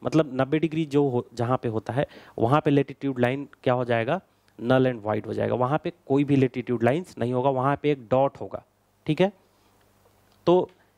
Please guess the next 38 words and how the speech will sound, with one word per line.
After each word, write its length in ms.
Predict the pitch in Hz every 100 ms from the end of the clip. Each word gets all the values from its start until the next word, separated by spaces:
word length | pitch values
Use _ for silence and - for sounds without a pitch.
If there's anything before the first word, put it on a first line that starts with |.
| _
इस 160 | 180 180
तरह 140 | 185
से 120 | 185 185
आप 120 | 175
देख 240 | 151 170
सकते 220 | 180 -
हैं। 80 | 160
यहाँ 140 | 156 -
पे 120 | 180 - _ _ _ _ _ _ -
मैंने 180 | 135 160
बता 240 | 160 165
दिया 160 | 165 170
full 280 | - 175 180
circles 440 | 160 160 180 - - _ -
run 280 | 120 147 160 -
east 180 | 156 -
to 100 | 160
west, 240 | 151 180 - - 131 -
east 200 | 160 -
to 100 | 139
west। 320 | 135 180 - _ _ _ _ _
उसके 240 | 147 - 185
बाद 320 | 185 190 - _ _ _ _ _ _ _ _ _ _ _ _ _ -
अब 180 | 160 160
यहाँ 240 | 165 175 185
पे 60 |
आप 120 | 170
समझिए, 500 | - 143 131 107 127 - _ _ _ _
प्रश्न 480 | 160 165 170 170 160 -
कभी-कभी 360 | 151 160 156
परीक्षा 340 | 151 139 - 143
में 100 | 139
ये 120 | 143
पूछता 360 | - 120 -
है 160 | 107 - - - - - _
कि 160 | - 156 - -
पृथ्वी 400 | 131 - - 202
पे 260 | 175 165